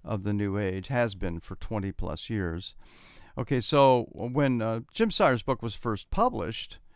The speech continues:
uh, there were just a few attempts to bring all those New Age notions together and really kind of put them together under one cover. And so the schemes, the, you know, the kind of the systematic nature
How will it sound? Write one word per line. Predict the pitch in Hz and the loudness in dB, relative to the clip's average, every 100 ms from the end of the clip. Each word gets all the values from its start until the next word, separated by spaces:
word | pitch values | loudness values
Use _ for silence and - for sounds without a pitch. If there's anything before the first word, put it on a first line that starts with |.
| _ _ | _ _
uh, | - 123 120 120 | -6 -2 0 -2
there | 175 | -2
were | 156 | -4
just | 143 - | -4 -4
a | |
few | 110 - - 208 190 117 101 95 | -4 -6 -4 2 4 4 2 -4
attempts | - 117 - 107 78 - - - - _ - | -8 -4 -2 -2 -4 -8 -12 -14 -20 _ -10
to | 131 | -2
bring | 151 135 | 2 2
all | - 143 156 | 0 2 2
those | 143 123 110 | 4 2 0
New | 113 123 117 | 0 0 2
Age | 107 98 - | 0 -2 -4
notions | 107 110 - 104 | -2 -2 -4 -6
together | - 110 113 104 104 98 | -6 -4 -2 0 -2 -4
and | 107 110 | -4 -4
really | 139 120 | -2 -4
kind | - 120 | -4 -2
of | 101 90 - - - | -2 -4 -12 -16 -4
put | - 226 | 0 2
them | 202 147 | 2 0
together | 120 110 85 65 67 | 0 -2 -4 -8 -4
under | 113 104 | -2 -2
one | 98 104 98 | -2 -2 -2
cover. | - - 87 - - - _ _ _ - - - - | -2 -2 -2 -2 -10 -16 _ _ _ -20 -20 -16 -4
And | 120 | -2
so | - 123 113 | 0 0 0
the | 104 | -2
schemes, | - - - 151 143 135 131 127 123 - | -4 -4 0 4 4 4 2 0 -2 -4
the, | 104 104 | -4 -4
you | 101 | -2
know, | 104 | -2
the | 98 104 | -4 -6
kind | 120 104 | -4 -4
of | 95 | -4
the | 95 | -4
systematic | - 120 - 110 110 113 104 107 | -4 -6 -4 -2 0 0 0 -2
nature | 107 120 123 - 110 107 104 | 0 0 -2 -4 -2 -2 -2